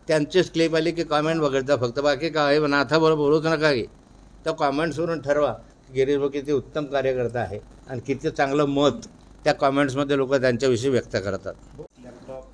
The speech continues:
Speaker 2: आणि दोन पेन ड्राईव्ह हे जप्त करण्यात आले.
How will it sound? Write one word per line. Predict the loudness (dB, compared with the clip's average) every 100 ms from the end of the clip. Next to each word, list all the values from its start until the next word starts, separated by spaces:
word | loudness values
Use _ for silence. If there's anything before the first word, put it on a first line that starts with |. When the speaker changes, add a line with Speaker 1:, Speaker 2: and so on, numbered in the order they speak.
| -20
Speaker 2:
आणि | -18 -16 -16 -18 -20 -16
दोन | -16
पेन | -14 -18
ड्राईव्ह | -18 -16 -16 -14
हे |
जप्त | -16 -16 -18
करण्यात | -20 -18 -20 -20
आले. | -20